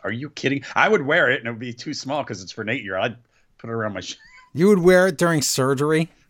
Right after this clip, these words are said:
Speaker 1: Oh, I so would. Every woman in the bar would know that I was, I was <laughs> defended as eight years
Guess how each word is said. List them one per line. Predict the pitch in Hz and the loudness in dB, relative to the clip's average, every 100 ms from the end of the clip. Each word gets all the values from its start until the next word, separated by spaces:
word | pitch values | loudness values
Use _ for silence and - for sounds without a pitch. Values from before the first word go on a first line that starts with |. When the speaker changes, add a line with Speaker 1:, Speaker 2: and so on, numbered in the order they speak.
| _ | _
Speaker 1:
Oh, | 123 | 2
I | 101 82 | 2 2
so | - 76 73 | -2 -8 -8
would. | 69 69 - | -12 -18 0
Every | 123 120 123 120 | 2 2 0 -2
woman | 101 98 90 | -2 -4 -6
in | 90 | -8
the | |
bar | 82 87 80 | -4 -2 -2
would | 80 76 | -4 -8
know | 76 76 | -8 -8
that | 76 | -4
I | 80 | -2
was, | 85 82 - - - | 0 -2 -6 -8 -2
I | 85 95 | 0 2
was | 95 - - | 0 -4 -16
<laughs> | - | -2
defended | 127 - 131 113 104 | -2 0 0 2 0
as | 98 | -4
eight | 95 | -8
years | 107 98 101 101 | -10 -8 -8 -10